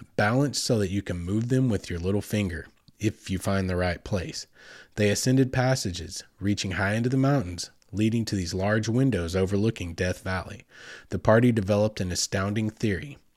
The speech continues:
They're high above the valley now, but we believe that those entrances in the mountainside were used by the ancient people that built the city, and they used to land their boats here. The explorers hoped to attract scientific interest to their find.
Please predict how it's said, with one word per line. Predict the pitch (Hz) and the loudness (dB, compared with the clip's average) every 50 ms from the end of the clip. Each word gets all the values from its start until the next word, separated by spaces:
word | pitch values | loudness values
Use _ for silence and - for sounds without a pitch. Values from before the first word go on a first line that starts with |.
| _ _ _ - - _ _ - | _ _ _ -20 -20 _ _ -6
They're | - 98 87 | -2 -2 0
high | - - 110 117 | 2 4 4 4
above | 120 113 113 127 127 120 | 4 4 4 4 2 4
the | 120 120 | 2 2
valley | 110 127 123 123 123 120 120 | 2 4 4 4 4 2 2
now, | 131 143 139 104 90 | 2 2 2 2 0
but | 90 90 92 - | -2 -4 -4 -2
we | 95 110 123 131 131 | 0 4 6 6 6
believe | 127 127 123 123 120 110 98 - | 6 6 6 6 6 4 2 0
that | - 82 - | -4 -6 -2
those | 95 95 98 92 - | -2 -2 0 0 0
entrances | 107 110 - - 101 95 - - 101 95 | -2 -2 -2 -2 -4 -4 -2 -4 -2 -2
in | 107 104 | -2 -2
the | 104 104 | -2 -2
mountainside | 104 107 110 113 90 82 92 - - 90 90 90 85 87 | -2 0 -2 -2 -2 -2 -2 -2 0 0 -4 -4 -4 -4
were | 92 92 | -4 -4
used | 90 90 95 101 104 - - | -2 0 0 0 0 -2 -2
by | - 95 92 | -2 -2 -2
the | 85 - - 98 | -2 -4 -6 -6
ancient | 98 98 - - 95 - | -4 -4 -4 -6 -8 -8
people | - - 107 101 - 98 92 | -4 -2 -2 -2 -2 -4 -4
that | 95 87 85 | -4 -6 -4
built | 98 110 107 104 | -2 -2 -2 -2
the | - - 85 | -4 -6 -6
city, | - - - 69 - 71 - - _ - - - - - - - | -4 -6 -8 -8 -10 -14 -16 -18 _ -20 -20 -20 -20 -18 -8 -2
and | 101 101 87 | -2 0 2
they | 98 92 | 2 2
used | 87 90 104 113 - - | 2 2 2 0 0 0
to | - 95 | -4 -4
land | 85 87 92 95 98 98 | -2 -2 -2 -2 -2 -2
their | 92 98 90 | -2 -2 -2
boats | 87 87 101 98 95 - - - | -2 0 0 0 0 0 -4 -8
here. | - - - 139 - _ _ - - - - - - - - - | -10 -10 -12 -12 -16 _ _ -20 -20 -20 -20 -20 -20 -18 -8 -2
The | 101 98 | -2 0
explorers | 90 - - - 107 107 120 139 143 135 - | 0 -2 -2 0 2 4 6 6 6 6 4
hoped | - 120 117 113 117 - | 4 4 4 4 2 0
to | 120 104 | 0 0
attract | 98 - - - 104 98 90 - | 0 0 0 0 2 0 0 0
scientific | - - 101 95 92 92 - - 117 110 - 131 131 - | -4 -2 -2 -2 -4 -4 -2 -2 -2 0 0 -4 -2 -2
interest | 110 107 - - 104 101 - - | -4 -4 -2 -2 -4 -4 -4 -4
to | - 98 | -4 -2
their | 95 101 98 98 | 0 0 -2 -2
find. | - - 95 87 80 92 - - - | -2 -4 -6 -6 -6 -10 -14 -18 -20